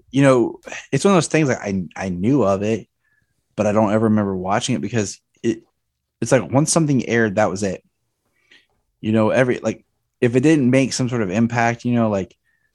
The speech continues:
like, example, Scooby-Doo. Scooby-Doo was on T N T or T B S all the time. Like, in the mornings, you know, before Cartoon Network, there was a time before Cartoon Network.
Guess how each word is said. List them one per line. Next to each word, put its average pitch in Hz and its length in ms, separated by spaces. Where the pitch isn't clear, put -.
like, 127 160
example, 117 340
Scooby-Doo. 104 640
Scooby-Doo 190 400
was 147 100
on 135 120
T 131 220
N 113 80
T 104 480
or 107 80
T 123 180
B 110 160
S 95 300
all 110 160
the 95 80
time. 80 360
Like, 107 120
in 113 100
the 107 100
mornings, 110 720
you 110 100
know, 110 80
before 107 300
Cartoon 117 380
Network, 95 300
there 104 100
was 104 100
a 101 80
time 113 380
before 104 500
Cartoon 98 440
Network. 92 440